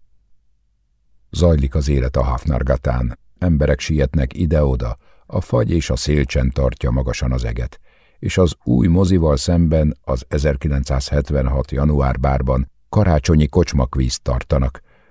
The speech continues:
Hogy hívják a harmadik karácsonyi manót, melyik üzlet ad holnap tizennégy és tizenöt óra között ötven százalék engedményt minden áruból, meg hogy mikor van István napja. Mindezt a Hafnargatán sétálva látom.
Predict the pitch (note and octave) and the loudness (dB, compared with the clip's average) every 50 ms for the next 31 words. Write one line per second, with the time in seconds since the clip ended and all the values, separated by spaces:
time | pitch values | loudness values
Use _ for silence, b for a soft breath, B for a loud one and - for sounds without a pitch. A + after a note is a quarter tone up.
0 | _ _ _ _ - C3+ B2+ - - - D2+ D2 D#2 D2+ C#2 - E2 C2+ A#1+ - | _ _ _ _ 0 0 0 2 0 0 2 4 4 4 4 2 2 2 4 4
1 | F2 F#2+ F#2 E2+ D#2+ D2 C#2+ C2+ - - - E2 D#2 D#2 D2+ C#2 - C#2 C2+ B1 | 4 6 6 4 4 2 2 0 0 2 2 4 4 4 2 0 0 0 0 0
2 | B1 B1+ C2 D2 D#2 D#2+ E2 E2 - - - - _ _ _ _ - - E2+ F#2 | 0 2 2 2 4 4 2 2 0 -2 -10 -20 _ _ _ _ 0 4 4 4
3 | F#2+ E2 - E2+ D#2 C2+ D2 C#2 - - C2 - - D#2 D#2 D2+ D2 C#2+ C2 - | 4 4 2 0 0 2 0 0 0 -2 -4 -2 0 2 4 4 4 2 0 0
4 | - - D#2+ C#2+ D2 D#2 D2 C#2+ C#2+ D2 C#2+ C#2 C2+ B1+ C2 B1+ - - - E2 | -2 -2 0 2 2 2 2 4 4 4 4 2 2 0 -2 -4 -4 -2 -2 0
5 | C#2+ D#2 D2 C#2 C2 - C2+ C2+ C2+ C2+ C2+ - C#2 B1 C2 B1 - - - E2 | 2 2 2 2 0 0 0 0 0 0 0 -2 -2 -2 -2 -4 -4 -4 -4 -4
6 | C#2+ - E2 D2 C2 - - C2 C2+ C2+ C#2 B1+ B1 A#1 A#1 - - D#2+ D#2+ D2+ | -2 0 0 0 2 0 0 0 0 0 0 -2 -2 -2 -4 -2 0 0 2 2
7 | C#2+ C#2 C2+ C#2 C2 B1+ B1+ B1 A#1+ - - - _ _ - C#2 D2+ D#2+ E2 D#2+ | 2 0 0 0 0 0 0 -2 -2 -4 -10 -18 _ _ -4 0 2 2 4 4
8 | D2+ C#2+ C2+ C2 B1 B1+ B1 C2+ C2+ B1 A#1+ C2 C2 B1+ A#1+ - _ _ _ - | 4 2 2 0 0 0 -2 -2 -2 -2 0 0 0 -2 -2 -6 _ _ _ 2
9 | - C#3 C#3 C3+ C3 - - - - A2 A2+ A2 A2+ - - - - F#2+ F2 E2 | 4 4 4 4 2 -4 -12 -6 0 0 2 2 4 2 2 4 4 4 6 6
10 | F2+ F2+ F2 - - - D2 - - - C2 A#1+ B1+ B1 B1 A#1 - - A#1+ G#1+ | 6 6 6 4 2 -4 -6 -6 -4 -4 -4 -2 -2 -2 -2 -4 -4 -6 -8 -8
11 | G1+ - _ _ _ _ _ - - _ _ _ _ _ _ - D#2+ E2+ D#2 D2 | -8 -10 _ _ _ _ _ -20 -20 _ _ _ _ _ _ 0 2 2 4 4
12 | D#2 - - F2+ D#2 D2 E2 D#2 - C#2+ B1 A#1+ C2 - C2 - D2 C2+ C2+ - | 2 2 2 2 4 4 4 2 2 0 0 0 0 0 0 2 0 0 0 0
13 | - C2 B1 A#1+ - C2+ A#1 A#1+ A#1 A#1 A#1 A1 A1 A1 - - G#1+ G1+ A1+ A1+ | 0 -2 -2 0 0 -2 -2 -2 -2 -2 -2 -2 -4 -6 -6 -8 -8 -8 -8 -10
14 | - | -12